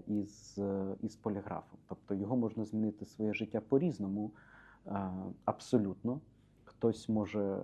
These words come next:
ну, повністю змінювати с-, свої професії, і при цьому життя зміниться. Але ми говоримо про те, що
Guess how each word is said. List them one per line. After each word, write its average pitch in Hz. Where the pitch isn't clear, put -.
ну, 107
повністю 107
змінювати 98
с-, -
свої 107
професії, 110
і 98
при 101
цьому 107
життя 101
зміниться. 90
Але 104
ми 127
говоримо 117
про 104
те, 185
що 107